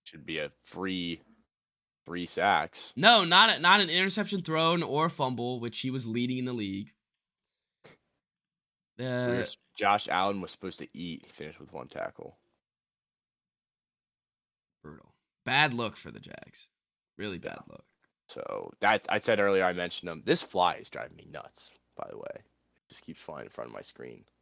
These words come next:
Speaker 2: like
Speaker 1: I'm gonna
Speaker 2: Breaking
Speaker 1: get
Speaker 2: Bad.
Speaker 1: it eventually. Uh, yeah, seriously.
Speaker 2: <laughs>
Speaker 1: <laughs> Um, I lost my
Speaker 2: I,
Speaker 1: train of thought.
Speaker 2: I think they need to realize that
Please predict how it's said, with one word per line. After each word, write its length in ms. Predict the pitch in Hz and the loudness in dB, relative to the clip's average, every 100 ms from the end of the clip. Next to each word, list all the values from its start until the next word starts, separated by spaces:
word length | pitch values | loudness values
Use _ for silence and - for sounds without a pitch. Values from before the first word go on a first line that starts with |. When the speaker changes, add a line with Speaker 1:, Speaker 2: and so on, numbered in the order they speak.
| _ - | _ -20
Speaker 2:
like 60 | |
Speaker 1:
I'm 40 | 90 | -8
gonna 120 | 101 | -8
Speaker 2:
Breaking 60 | 82 | -6
Speaker 1:
get 100 | 71 | -6
Speaker 2:
Bad. 160 | 107 92 | -4 -4
Speaker 1:
it 40 | |
eventually. 320 | 80 - - - _ _ _ _ _ _ - | -6 -12 -16 -18 _ _ _ _ _ _ -8
Uh, 220 | 64 50 - | -6 -6 4
yeah, 240 | 120 98 | 6 6
seriously. 480 | - 101 95 - 80 - 67 - - | 2 -2 -4 -4 -4 -4 -8 -12 -10
Speaker 2:
<laughs> 460 | 104 - - 214 165 - | -6 -4 2 2 2 -2
Speaker 1:
<laughs> 600 | 262 240 175 180 170 - - - - _ _ - | -6 -4 0 0 0 -6 -14 -20 -20 _ _ 0
Um, 400 | 117 101 92 87 _ _ _ _ _ _ _ _ _ _ | 2 2 0 -10 _ _ _ _ _ _ _ _ _ _
I 60 | 87 | -6
lost 120 | 90 | 4
my 80 | 214 | 6
Speaker 2:
I, 40 | |
Speaker 1:
train 220 | 117 180 82 | 4 -6 -14
of 60 | |
thought. 80 | - - | 0 4
Speaker 2:
I 80 | 240 | 4
think 400 | 285 285 208 _ _ 156 | 4 2 2 _ _ 2
they 480 | 180 208 214 190 - | 6 6 6 0 -4
need 180 | 170 185 | -2 -2
to 60 | 147 | 2
realize 460 | 185 165 151 135 | 4 6 4 4
that 220 | 135 127 | 0 -4